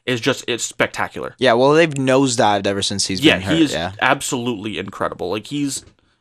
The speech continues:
Speaker 1: if he was still playing, he would get consideration for, uh, I don't know, like, all N B A. He's
Speaker 2: Yeah.
Speaker 1: be a
Speaker 2: Yeah, yeah.
Speaker 1: consideration for your first all N B A team.
Speaker 2: Mm-hmm.
Speaker 1: He's,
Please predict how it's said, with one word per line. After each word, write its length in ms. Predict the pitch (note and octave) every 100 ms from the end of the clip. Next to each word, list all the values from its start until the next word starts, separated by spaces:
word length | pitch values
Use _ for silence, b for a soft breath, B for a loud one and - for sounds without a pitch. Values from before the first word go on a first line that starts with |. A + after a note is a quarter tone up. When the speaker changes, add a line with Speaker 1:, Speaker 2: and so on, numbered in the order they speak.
| _ -
Speaker 1:
if 140 | C3
he 100 | F3+
was 180 | G3+ -
still 180 | D#3 E3
playing, 320 | B2+ B2+ B2
he 120 | B2
would 140 | A#2+ A#2
get 160 | A#2
consideration 720 | B2+ A2+ A#2 A2 G#2 - G2 -
for, 460 | - A#2+ G#2+ G#2 - -
uh, 160 | G2 -
I 100 | -
don't 120 | G#2 F#2+
know, 140 | F2+
like, 140 | G#2
all 200 | E2+ A#2+
N 100 | A#2+
B 160 | A2 F#2+
A. 80 | F#2+
He's 220 | A#2+ B2
Speaker 2:
Yeah. 160 | D3+ C3
Speaker 1:
be 160 | B2
a 40 | B2
Speaker 2:
Yeah, 100 | A2
yeah. 100 | C4
Speaker 1:
consideration 460 | A#2+ A#2 A2 G#2+
for 180 | G#2 A2
your 160 | G#2 G#2
first 300 | - G#2 F2
all 120 | G2
N 60 | F#2+
B 120 | E2+
A 40 |
team. 220 | C#2 C#2 A1+ -
Speaker 2:
Mm-hmm. 160 | B2+ F#3 _ _
Speaker 1:
He's, 300 | - C#3+